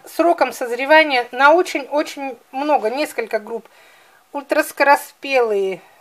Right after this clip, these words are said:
ранние, средние, поздние, просто скороспелые. И вам, чтобы не запутаться, вы должны реш-,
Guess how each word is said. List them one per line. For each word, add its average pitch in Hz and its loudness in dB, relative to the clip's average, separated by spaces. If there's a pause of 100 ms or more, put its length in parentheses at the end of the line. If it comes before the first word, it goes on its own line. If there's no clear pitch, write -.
(160)
ранние, 247 4
средние, 233 -6
поздние, 214 -6 (440)
просто 294 2
скороспелые. 226 -2 (100)
И 277 -10 (120)
вам, 302 6
чтобы 277 -6
не 277 -4
запутаться, 277 2 (300)
вы 277 -6
должны 311 6
реш-, 311 -4